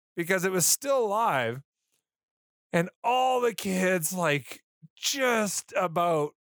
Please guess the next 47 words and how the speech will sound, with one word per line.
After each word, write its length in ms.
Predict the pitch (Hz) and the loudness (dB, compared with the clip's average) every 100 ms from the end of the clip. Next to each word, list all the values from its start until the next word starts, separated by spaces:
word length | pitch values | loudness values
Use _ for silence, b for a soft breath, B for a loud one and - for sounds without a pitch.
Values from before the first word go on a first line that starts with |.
| _ - | _ -2
like, 120 | 151 | 0
especially 540 | 139 - - 247 - 208 | 2 0 0 0 2 2
the 120 | 185 | 2
ones 280 | 170 165 151 | 2 0 2
right 140 | 160 | 0
in 80 | 143 | 0
the 80 | 139 | -2
front 300 | - 139 123 | 0 0 0
row, 180 | 123 123 | 0 0
they 220 | 131 135 _ | -2 -6 _
just 440 | - 277 240 - 202 | -2 2 2 0 0
about 320 | 165 156 135 | 0 0 0
threw 240 | 160 135 | 0 2
up. 180 | 110 92 _ | 2 -2 _
Like, 180 | 160 156 - | -2 -2 -2
they 140 | 208 | 0
were 140 | 208 | 0
<laughs> 0 | |
gagging 720 | 160 165 165 226 247 - 302 - b b b - | -2 -2 2 0 0 -2 -2 -4 b b b -4
'cause 280 | 381 - | -2 -2
this 220 | 370 233 226 | -2 -2 -2
moth 360 | 156 160 196 | -2 0 0
came 240 | - 165 147 - | -2 -4 -2 -2
out 200 | 180 240 | 0 0
of 80 | 247 | 0
my 180 | 214 | -2
throat 460 | 202 185 139 127 - _ B B B B B _ | -2 0 2 0 -4 _ B B B B B _
right 340 | 160 165 175 180 | -4 0 2 0
in 120 | 156 | 0
front 200 | 143 139 | -2 0
of 100 | 123 | 0
them. 200 | 110 98 - _ _ _ _ _ | 0 -4 -10 _ _ _ _ _
So 240 | - 247 240 | 0 0 0
I 180 | - 254 | -2 -2
thought 280 | 277 285 214 | 0 0 2
that 200 | 220 220 | 0 0
was 160 | 185 202 | 0 0
it. 400 | 214 - - - _ _ _ - | 0 -4 -12 -20 _ _ _ -4
And 160 | 208 | -2
then 120 | 294 392 | 0 0
I 120 | 277 | 0
try 260 | 233 233 | 0 0
and 140 | 220 196 | 0 2
breathe 300 | 190 196 226 | 2 2 2
in 120 | 311 | 0
again, 380 | 254 165 156 165 - | 0 0 0 0 -2
and, 220 | 185 | -2